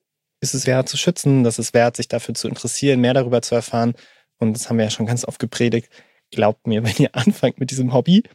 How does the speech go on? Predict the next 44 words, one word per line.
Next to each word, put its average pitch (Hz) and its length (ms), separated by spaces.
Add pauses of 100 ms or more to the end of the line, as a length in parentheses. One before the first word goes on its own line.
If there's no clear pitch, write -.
(160)
und 123 140
das 117 140
sagen 127 320 (100)
uns 156 360
und 117 280
geht - 180
wahrscheinlich 123 360
dir 127 240
ähnlich, 139 280
Laura, 139 240
immer 135 260
mehr 120 180
Leute, 123 380 (1120)
Vogel 175 320
gucken, 190 420 (100)
und 113 160
das 87 120
sagt - 200
wahrscheinlich - 320
jeder 139 140
über 127 160
sein 120 180
Hobby, 123 220
aber 120 80
ich - 160
würde 175 180
sagen, 135 260
Vogel 143 260
gucken - 260
nochmal 120 220
im 113 80
Speziellen 113 520 (320)
hat - 380
echt - 200
das 123 140
Potenzial, 120 600
dich - 340
richtig - 560
reinzuziehen 120 800
in 113 180
so 107 120
einen 98 300 (840)
total 120 420
spaßigen 113 640